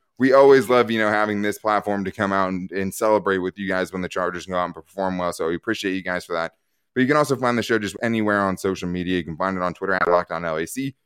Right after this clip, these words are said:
You can find it on our new Locked On Chargers Instagram page at Locked On Chargers and our Locked On Chargers Facebook page. And me and David repost the show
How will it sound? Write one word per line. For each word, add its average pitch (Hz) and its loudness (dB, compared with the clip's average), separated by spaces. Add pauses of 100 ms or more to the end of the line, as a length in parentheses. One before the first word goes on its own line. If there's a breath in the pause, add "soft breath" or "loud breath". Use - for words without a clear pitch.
(220)
You 123 -6
can - -2
find 131 0
it 120 2
on 113 0
our 107 2
new 107 -2
Locked 98 -2
On 95 -2
Chargers 95 -2
Instagram 113 -8
page 104 -4
at 98 -4
Locked 95 -4
On 92 -6
Chargers 90 -6
and 95 -6
our 85 -2
Locked 85 -8
On 82 -10
Chargers - -10
Facebook 98 -8
page. 90 -6 (260)
And 165 0
me 151 -2
and 131 0
David 117 0
repost 104 -2
the 87 -20
show 87 -4